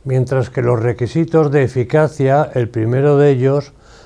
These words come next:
se refiere a que los actos deberán publicarse oficialmente en el Diario Oficial de la Unión Europea o bien, alternativamente, notificarse a sus destinatarios.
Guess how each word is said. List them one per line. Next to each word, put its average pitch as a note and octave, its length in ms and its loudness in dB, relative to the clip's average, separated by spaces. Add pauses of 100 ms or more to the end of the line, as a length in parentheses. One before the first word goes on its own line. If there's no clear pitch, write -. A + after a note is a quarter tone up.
se B2 160 -4
refiere C#3 800 0
a B2+ 160 0
que A#2+ 80 -2
los A2+ 260 -2
actos C#3+ 400 -2
deberán B2+ 440 -2
publicarse C3 580 -2
oficialmente C3 720 -2
en G2+ 80 -4
el G2+ 180 -4
Diario A#2 460 0
Oficial B2 420 -4
de G2+ 60 -2
la F2+ 80 -4
Unión A#2 220 -2
Europea C#3+ 600 0 (580)
o B2 140 0
bien, C#3+ 300 2
alternativamente, C3+ 1300 0 (360)
notificarse C3+ 960 0
a B2 80 0
sus B2+ 240 -4
destinatarios. A2+ 960 -4